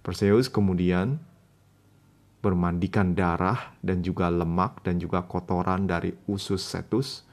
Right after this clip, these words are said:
muncul di sisinya, seolah baru saja menyelesaikan lomba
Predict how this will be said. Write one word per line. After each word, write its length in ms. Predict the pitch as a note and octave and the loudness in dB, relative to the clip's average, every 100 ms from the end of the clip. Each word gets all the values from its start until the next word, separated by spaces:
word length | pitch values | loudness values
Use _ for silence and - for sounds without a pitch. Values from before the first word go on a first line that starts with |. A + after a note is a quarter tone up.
| - - - - | -20 -20 -20 0
muncul 640 | C#3 D3 - D#3 C#3+ C#3 A2 | 2 4 6 8 8 4 2
di 160 | A2+ | 0
sisinya, 720 | A2 A2 G#2 A2 G#2 F2+ E2+ E2 - - - - | 2 -2 0 2 2 2 -2 -8 -14 -20 -20 -20
seolah 640 | - G2+ - G#2 G2+ F2+ F#2+ | -8 -6 0 2 2 0 -2
baru 340 | F#2 F#2+ A2 | 0 2 2
saja 380 | G2+ F#2 E2+ F2 | 2 -2 -2 -2
menyelesaikan 1040 | F2 F2 E2+ F2 F2+ F2 - F#2 F2+ F2 - - | -2 -2 -2 -4 -4 -4 -2 -2 0 -2 -8 -6
lomba 640 | F2+ F2 F2 F2 E2+ E2+ | -2 0 -2 -2 -4 -8